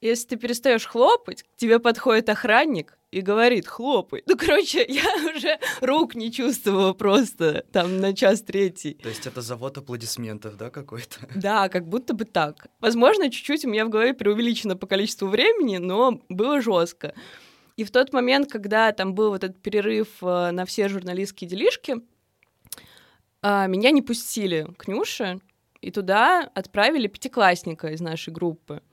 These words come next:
Speaker 1: А мне как бы портфолио собирать для поступления. Меня отправили к какому-то фигуристу ноунейму, ну, в моём мире. <laughs> И это как бы, ну, вообще было не то, что я ожидала. И я шла по вечерней Москве, рыдала,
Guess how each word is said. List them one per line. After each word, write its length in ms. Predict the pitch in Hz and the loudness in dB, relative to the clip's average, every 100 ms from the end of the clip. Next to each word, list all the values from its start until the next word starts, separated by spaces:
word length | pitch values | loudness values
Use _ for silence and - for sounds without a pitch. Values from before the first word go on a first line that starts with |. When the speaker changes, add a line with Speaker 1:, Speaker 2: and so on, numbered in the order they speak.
| _ _ _ - | _ _ _ -8
Speaker 1:
А 80 | |
мне 180 | 175 233 | -2 0
как 140 | 349 269 | 0 -2
бы 100 | 233 | 0
портфолио 600 | 226 247 - 247 208 175 | 0 -4 -2 0 2 0
собирать 460 | 170 175 165 156 156 | -4 -10 -6 -6 -6
для 120 | 160 | -8
поступления. 760 | - - 170 180 156 147 156 - - - | -10 -10 -8 -4 -4 -6 -12 -14 -20 -18
Меня 240 | - 202 349 | -4 0 0
отправили 380 | - 240 254 277 | 4 4 4 0
к 100 | - | -4
какому-то 600 | 208 240 233 202 190 190 | -4 -4 -2 -2 0 -2
фигуристу 520 | 190 208 427 - 330 285 | -6 -4 -4 -6 -6 -2
ноунейму, 640 | 262 254 254 240 220 208 - | -2 0 0 0 -2 -6 -8
ну, 180 | 196 170 | -8 -6
в 80 | |
моём 260 | 190 190 180 | -2 -2 0
мире. 440 | 185 233 190 233 208 - 494 | 2 2 2 0 -2 -6 -8
<laughs> 280 | - 269 | -10 -14
И 80 | 226 | -2
это 260 | 196 339 330 | 0 0 -2
как 180 | 233 220 | -4 -4
бы, 80 | 196 | -4
ну, 120 | 214 | 0
вообще 300 | 190 202 233 | 0 0 0
было 200 | 196 185 | 0 -2
не 120 | 180 | -2
то, 200 | 185 185 | -2 -2
что 180 | 185 - | -2 -4
я 140 | 170 | -2
ожидала. 600 | 170 175 170 247 392 339 247 | -2 -2 2 4 4 4 2
И 80 | 190 | 0
я 140 | 190 | -2
шла 260 | 190 202 196 | -2 -2 -2
по 320 | 196 170 156 | 0 -2 -2
вечерней 460 | 180 185 196 190 170 | -6 -4 -4 -4 -6
Москве, 500 | 175 - - 190 180 | -8 -10 -4 0 0
рыдала, 800 | 170 160 214 349 392 339 320 | -2 2 4 6 6 2 0